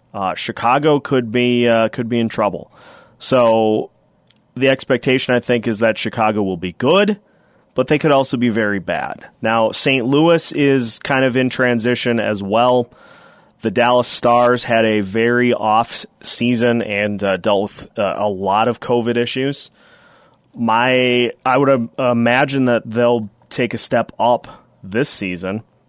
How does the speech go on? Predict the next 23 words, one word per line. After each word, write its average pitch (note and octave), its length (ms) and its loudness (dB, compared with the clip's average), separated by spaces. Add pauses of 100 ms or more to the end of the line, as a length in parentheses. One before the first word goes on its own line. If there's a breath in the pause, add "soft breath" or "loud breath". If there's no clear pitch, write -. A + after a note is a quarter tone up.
um, G2 240 -4
getting G#2+ 240 -2
some G#2+ 160 -6
of G#2 80 -2
those G#2 160 -4
players G#2 380 -2
back G#2 280 -2
that G2 100 -16
they G#2+ 100 -4
missed G2+ 300 -4
for G#2 120 -8
basically G#2 460 -6
the G2 140 -4
entire F#2+ 360 -6
season. C#3 540 0 (640 loud breath)
Then E3+ 160 2
you E3 60 4
got D3 200 2
Winnipeg D3+ 800 2
and C3 440 2
Nashville A#2+ 920 0 (1200)
as A#2 200 0
well. G#2 520 0